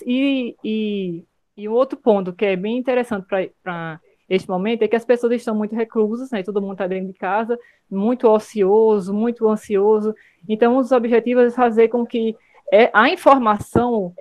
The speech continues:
vá até o, o, o cliente, vá até o aluno, porque muitos dos nossos clientes são alunos de costura. Então, essas informações sobre costura, alguma dica pra quem é iniciante e tá parado.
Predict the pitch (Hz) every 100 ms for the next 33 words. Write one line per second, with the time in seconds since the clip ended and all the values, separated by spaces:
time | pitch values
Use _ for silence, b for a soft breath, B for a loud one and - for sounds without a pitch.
0 | B 185 190 240 294 254 247 277 226 -
1 | - 214 208 196 - 190 185 180 160 160
2 | 202 196 208 170 190 185 233 254 240 285
3 | 262 202 190 185 175 160 160 _ 185 220
4 | 196 214 277 269 208 208 208 202 196 196
5 | 240 262 240 214 220 202 180 - _ 202
6 | 196 196 - 175 165 _ _ _ _ 202
7 | 226 247 269 277 262 254 240 226 214 262
8 | - 269 262 240 220 214 247 220 240 247
9 | 226 202 180 b b 214 214 220 226 220
10 | - 240 226 226 226 208 214 214 240 226
11 | 226 202 175 160